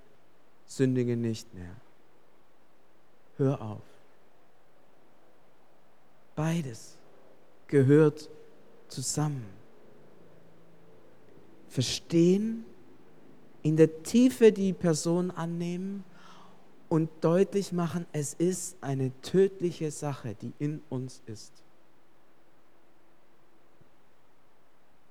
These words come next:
Und wie gehen wir dann mit Sünde um? Es ist unglaublich in diesem Text.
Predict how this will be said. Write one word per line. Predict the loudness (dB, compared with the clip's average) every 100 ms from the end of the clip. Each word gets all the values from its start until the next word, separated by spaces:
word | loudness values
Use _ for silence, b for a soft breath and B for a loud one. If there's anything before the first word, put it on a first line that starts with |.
| -16 -16 -16 -16 -16 -16 -16 -16 -18 -18 -18 -18 b b b
Und | 4
wie | 6
gehen | 8 10
wir | 10
dann | 10 8
mit | 6
Sünde | 6 4 6 4
um? | 0 -2 -8 -16 -18 -18 -18 -18 -18 -18 -18 -18 -18 b b b b b b -10
Es |
ist | -4
unglaublich | 4 6 10 8 8 4 4
in | 2
diesem | 2 2 2
Text. | 2 2 -2 -14